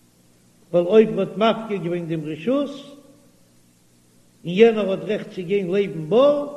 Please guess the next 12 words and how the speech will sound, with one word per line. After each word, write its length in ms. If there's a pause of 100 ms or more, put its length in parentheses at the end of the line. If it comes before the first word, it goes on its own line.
(720)
איז 160
דער 100
בעל 200
הבור 340
חייב, 420 (140)
האט 160
זיך 100 (140)
נישט 160
מפקיע 340
געווען 220
דעם 180
בו. 200